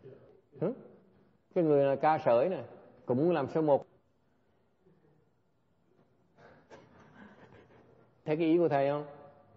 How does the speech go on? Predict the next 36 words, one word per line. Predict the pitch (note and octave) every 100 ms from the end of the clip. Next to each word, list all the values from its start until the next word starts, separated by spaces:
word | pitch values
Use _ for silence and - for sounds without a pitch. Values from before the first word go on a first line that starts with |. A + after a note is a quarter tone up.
| - -
Vì | A2+
nếu | A2 D3
mình | D3 A#2
giỏi | G#2 G#2 A#2+
hơn | C#3 B2+
người | A#2
ta, | B2+
mình | B2 A2+
lộ | G2+ G2+
đầu | A2 G#2
ra | A2 A#2 A#2+ B2
là | G#2+ F#2+
người | F#2+ F#2+
ta | A2+ G#2+
sẽ | G#2+
ganh | A2+ A2
tị | G2+ F2
với | F#2+
mình. | G#2 D#2 - _ _ _ _ _ _ _ _ _ _ _ _ _ _ _ _ _ _ _ _ -
Cái | C#3+
đó | C#3+
mới | C#3
gọi | G#2+
là | G2+
vô | G2 B2+
minh. | B2+ B2 A2+ - - - -
Mình | A#2 G2
vô | C3+
minh | D3 D3 C#3+ C#3+ C#3+
tại | G#2
vì | G2 G#2
mình | G2 G2+
đòi | G#2 G2+
hơn | B2+ B2+ A#2+
người | G2
ta. | A2 G#2